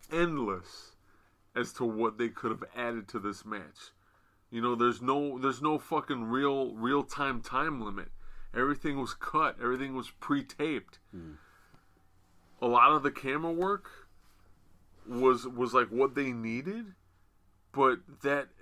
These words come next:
Speaker 1: that element of The Undertaker was missing for me, and I, it just bothered me the entire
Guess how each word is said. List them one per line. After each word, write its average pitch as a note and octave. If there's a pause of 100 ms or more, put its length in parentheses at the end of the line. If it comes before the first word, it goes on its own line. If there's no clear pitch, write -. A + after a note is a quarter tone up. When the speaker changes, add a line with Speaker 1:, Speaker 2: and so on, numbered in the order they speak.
(160)
Speaker 1:
that C#3
element D3+
of A#2+
The B2+
Undertaker D3
was A2+
missing B2
for G#2
me, F#2+
and G#2+
I, G#2+
it A#2
just A#2 (220)
bothered B2+
me G2+
the F#2+
entire G2